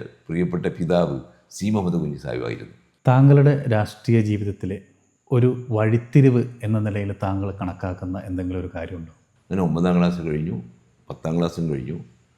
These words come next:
Speaker 1: പത്താം ക്ലാസ്സിൽ ഫസ്റ്റ് ബാച്ച്, അതായത് എസ് എൽ സി, ഞാൻ പരാജയപ്പെടുന്നു. സെക്കൻഡ് ടൈമിലാണ് ഞാൻ എസ് എൽ സി പാസ്സാകുന്നത്.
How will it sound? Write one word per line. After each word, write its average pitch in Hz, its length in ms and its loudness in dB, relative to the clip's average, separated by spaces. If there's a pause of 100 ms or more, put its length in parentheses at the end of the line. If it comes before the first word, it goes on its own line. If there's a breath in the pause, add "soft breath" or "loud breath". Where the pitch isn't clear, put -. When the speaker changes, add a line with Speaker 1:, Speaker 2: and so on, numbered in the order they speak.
(180)
Speaker 1:
പത്താം 107 280 -2
ക്ലാസ്സിൽ 123 320 2 (800)
ഫസ്റ്റ് - 460 0 (680)
ബാച്ച്, 92 380 2
അതായത് 87 680 2
എസ് 87 140 -4
എൽ 85 60 0
സി, 80 160 -6
ഞാൻ 82 420 -2 (180)
പരാജയപ്പെടുന്നു. 80 640 -2 (640)
സെക്കൻഡ് 123 380 4
ടൈമിലാണ് 107 460 4 (460)
ഞാൻ 80 140 -4
എസ് 78 140 -10
എൽ 78 60 -4
സി 78 140 -8
പാസ്സാകുന്നത്. 64 560 -8